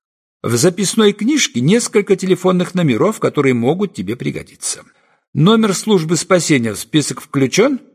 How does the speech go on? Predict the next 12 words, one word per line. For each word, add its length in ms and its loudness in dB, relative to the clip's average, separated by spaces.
Гамигин 560 -2
прикусил 480 0
краешек 460 0
губы. 440 -4
Демону 300 0
почему-то 640 -4
не 220 0
нравилось 720 -6
мое 280 -6
жизнерадостное 800 -6
настроение. 640 -8
"Нет, 640 2